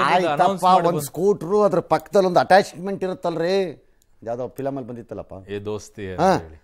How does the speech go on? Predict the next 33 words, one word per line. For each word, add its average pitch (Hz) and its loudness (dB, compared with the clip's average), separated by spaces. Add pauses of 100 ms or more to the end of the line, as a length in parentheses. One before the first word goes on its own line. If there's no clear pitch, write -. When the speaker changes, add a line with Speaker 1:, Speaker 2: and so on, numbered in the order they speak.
(120)
Speaker 1:
ಆ 135 -2
ಟೈಪ್ 160 -6
ಒಂದು 135 -6
ಸ್ಕೂಟರ್ 160 -8
ತಗೊಂಡು 127 -4
ಓಡಾಡ್ರಿ 123 0
ಇಬ್ರು 82 -12 (340)
ಫ್ರೆಂಡ್ಸು 117 -10
ಅಂತ - -14
ಅಷ್ಟೇ. 87 -12
ಹಾ. - -20 (320)
Speaker 2:
ಜೊತೆ 135 -6
Speaker 1:
ನಾವೇನ್ 139 -4
Speaker 2:
ಜೊತೆ 143 -4
Speaker 1:
ಮಾಡಕ್ಕಾಗತ್ತೆ, 139 -2
ನೀನ್ 120 -8
ಇಲ್ಲ 123 -10
ಅಂದ್ರೆ? 110 -10 (1080)
ಅಲ್ವಾ? 113 0
Speaker 2:
ಹೌದು - -10
ಸರ್. - -20
Speaker 1:
ಎಸ್. 120 -2 (100)
ಯಾ, 233 -4
ಇಲ್ಲ 269 -4
ಅಂದ್ರೆ 226 -6
ನಾವೇನ್ರಿ 190 -8
ಇಲ್ಲ, 123 -8
ಹೌದು, 170 -2
ಹೌದು, 165 -2
ಹೌದು, 139 -8
ನೀವು 117 -10
ಬಡದಾಡ್ತಿದ್ದೀರಿ 113 -8
ಅನ್ನಕ್ಕಾಗತ್ತೆ? 143 -6